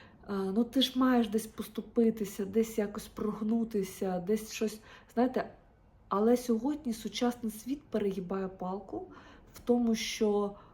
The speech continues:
а чо я маю прогибатись постійно? Це хай воно росте, піднімається, скільки ж можна. Я хочу нагадати про баланс. Проте все ж таки, да, восьмий розділ, він більше не про те, що можна їсти чи не їсти, і про кволе сумління,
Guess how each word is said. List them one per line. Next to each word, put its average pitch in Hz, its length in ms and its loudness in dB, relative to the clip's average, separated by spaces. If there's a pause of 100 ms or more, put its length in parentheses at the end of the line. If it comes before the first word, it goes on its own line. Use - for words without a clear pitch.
а 185 120 -8
чо 254 160 0
я 233 160 4
маю 175 280 -2 (260)
прогибатись 175 600 -4
постійно? - 760 -10 (440)
Це 226 120 -6
хай 262 200 2
воно 226 360 0
росте, 226 340 0
піднімається, 190 880 -4
скільки 196 320 -8
ж 180 100 -8
можна. 170 340 -8 (1000)
Я 320 100 2
хочу 320 200 -2
нагадати 214 500 0
про 196 260 -4
баланс. 170 520 -6 (1300)
Проте 240 240 -2
все 277 200 -2
ж - 120 -4
таки, 226 260 -2 (580)
да, 220 180 0
восьмий 208 400 -2
розділ, 226 240 2
він 190 100 0
більше 185 500 -2
не 190 160 0
про 190 140 -6
те, 370 220 0
що 220 180 -2
можна 196 240 -2
їсти 190 360 0
чи 185 140 -6
не 185 120 -2
їсти, 190 380 -2
і 190 60 -2
про 185 160 -6
кволе 190 300 2
сумління, 175 540 -6